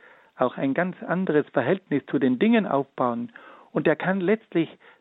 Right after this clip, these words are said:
nach dem letzten Horizont fragen. Etwas problematisch erscheint die Aussage Heideggers,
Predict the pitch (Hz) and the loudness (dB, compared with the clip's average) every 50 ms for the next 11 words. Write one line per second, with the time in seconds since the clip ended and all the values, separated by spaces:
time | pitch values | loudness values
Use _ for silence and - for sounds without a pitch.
0 | _ - - 135 - - - 135 120 117 160 156 - - - 139 107 123 170 160 | _ -4 -4 -4 -4 -4 -4 -4 -2 -2 -2 -4 -4 -6 -6 -4 -2 0 0 0
1 | 151 120 - - 123 113 113 - - - 117 107 104 104 - - - - _ _ | 0 -2 -2 -4 -4 -4 -4 -8 -8 -6 -6 -6 -6 -8 -10 -14 -20 -20 _ _
2 | _ _ _ _ _ _ _ _ _ _ _ _ _ _ _ _ _ _ _ _ | _ _ _ _ _ _ _ _ _ _ _ _ _ _ _ _ _ _ _ _
3 | _ _ _ _ _ _ _ _ _ _ _ _ _ _ _ _ _ _ _ _ | _ _ _ _ _ _ _ _ _ _ _ _ _ _ _ _ _ _ _ _
4 | _ _ _ _ _ _ _ _ _ _ _ - 143 - - - 135 - - - | _ _ _ _ _ _ _ _ _ _ _ -2 -2 0 2 2 0 0 -2 -6
5 | - 156 170 175 180 170 160 151 151 160 151 - - 135 139 139 - - - - | -6 -6 -2 0 0 0 2 0 0 0 -2 -2 -2 -2 -2 -2 -6 -12 -16 -18
6 | _ _ _ _ _ _ - 139 127 - - 151 165 185 180 - - - - 135 | _ _ _ _ _ _ -2 -2 0 0 0 0 0 0 0 0 -2 0 2 2
7 | 120 135 143 - - - 139 131 135 131 - 135 127 - - 120 123 120 - 135 | 2 2 0 -2 -2 0 2 2 2 2 2 0 0 2 2 0 0 2 2 0
8 | 123 - 147 139 | 2 2 0 0